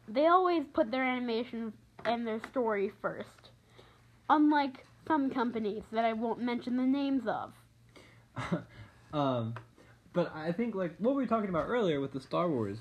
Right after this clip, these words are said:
Speaker 2: movies is that our, I feel like our perception going into this movie somewhat affected how much we like it. Like, there's no doubt that I would say this is a good movie, and, you know, even if people said it was a terrible movie,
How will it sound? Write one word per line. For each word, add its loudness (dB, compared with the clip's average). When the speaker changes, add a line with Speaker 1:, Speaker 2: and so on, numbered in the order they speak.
Speaker 2:
movies -4
is -2
that -4
our, 2
I 0
feel 0
like -2
our 2
perception -4
going 2
into 0
this -4
movie -4
somewhat 0
affected -4
how -6
much -4
we -4
like -2
it. -8
Like, -8
there's -2
no -4
doubt -4
that -6
I -2
would -6
say -4
this -6
is -6
a -6
good -4
movie, -2
and, -6
you -4
know, -2
even 0
if -6
people -2
said -2
it -4
was -6
a -4
terrible -2
movie, -4